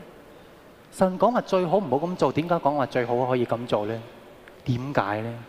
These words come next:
呢個咪不信嘅惡心咯。呢樣嘢使以色列人唔能夠承受，承受應許，迦南美地。而今日，神嘅家都係噉，神嘅家冇辦法承受應許，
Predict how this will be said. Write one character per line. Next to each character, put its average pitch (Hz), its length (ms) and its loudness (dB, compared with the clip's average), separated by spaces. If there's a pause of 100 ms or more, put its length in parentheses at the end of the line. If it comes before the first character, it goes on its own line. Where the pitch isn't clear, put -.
(680)
呢 175 100 -2
個 - 80 -6
咪 127 100 -4
不 - 140 -2
信 - 220 -2
嘅 117 60 -6
惡 113 280 -2
心 - 160 -2 (100)
咯。 139 140 -6 (1080)
呢 196 120 2
樣 147 120 2
嘢 131 140 0
使 135 160 2
以 151 140 -4
色 147 120 2
列 143 120 2
人 107 180 -2
唔 - 20 -
能 104 120 0
夠 120 100 2
承 117 220 -4
受， 120 120 -4 (320)
承 113 140 -4
受 117 140 2
應 131 240 2
許， 107 120 0 (460)
迦 185 140 6
南 131 100 0
美 110 160 -2
地。 104 80 -6 (380)
而 123 80 2
今 190 260 2
日， 131 100 4 (2000)
神 - 160 -2
嘅 117 120 -2
家 120 160 2
都 117 80 -2
係 101 80 -6
噉， 101 100 -10 (760)
神 156 220 2
嘅 - 20 -4
家 202 140 6
冇 156 220 0
辦 131 180 -2
法 120 260 -8 (300)
承 120 160 -8
受 117 140 0
應 120 160 -2
許， 104 160 -8